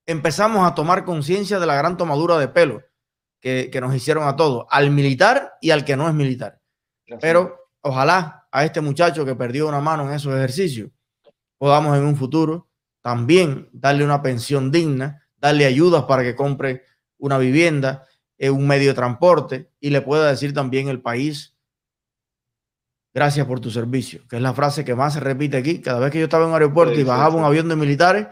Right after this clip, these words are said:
Speaker 1: eso era desde los niños, los viejos, todo el que está todo el mundo cuadrado. "Gracias por tu servicio". Y todo el mundo te deja pasar, todo el mundo tal,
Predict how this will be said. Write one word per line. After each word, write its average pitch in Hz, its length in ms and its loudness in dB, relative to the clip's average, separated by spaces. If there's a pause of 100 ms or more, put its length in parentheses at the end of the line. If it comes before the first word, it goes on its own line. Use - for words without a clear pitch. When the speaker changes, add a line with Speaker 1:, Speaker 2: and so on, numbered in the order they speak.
(400)
Speaker 1:
eso 139 220 -2
era 180 100 6
desde 170 260 4
los 147 160 4
niños, 156 480 0 (420)
los 156 260 4
viejos, 160 500 2 (420)
todo 185 320 4
el 135 120 0
que 147 80 -4
está 185 420 -2 (720)
todo 175 100 0
el 185 80 2
mundo 190 360 -4
cuadrado. 127 480 -2 (280)
"Gracias 185 580 0 (200)
por 131 160 -8
tu 170 120 -2
servicio". 147 480 -2
Y 107 40 -12
todo 147 140 -2
el 170 40 -6
mundo 180 240 0
te 151 80 0
deja 156 260 2
pasar, 170 460 2
todo 151 140 -2
el 143 80 -2
mundo 151 260 -2
tal, 190 240 0